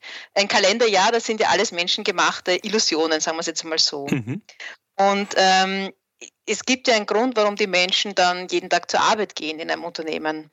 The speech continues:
Speaker 2: Mhm.
Speaker 1: Und warum sie gewisse Entscheidungen treffen und ein gewisses Verhalten zeigen.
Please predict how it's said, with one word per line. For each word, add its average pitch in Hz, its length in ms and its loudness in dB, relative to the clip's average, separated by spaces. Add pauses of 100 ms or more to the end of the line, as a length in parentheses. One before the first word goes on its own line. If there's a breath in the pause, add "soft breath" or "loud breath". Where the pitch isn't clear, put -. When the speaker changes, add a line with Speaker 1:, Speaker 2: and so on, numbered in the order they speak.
(120)
Speaker 2:
Mhm. 123 320 -4 (340)
Speaker 1:
Und 190 220 0
warum 185 260 4
sie 202 200 2
gewisse 202 380 2
Entscheidungen 202 540 4
treffen 180 460 -2
und 175 360 -6 (260 loud breath)
ein 185 100 0
gewisses 190 300 0
Verhalten 196 480 2
zeigen. 156 500 -2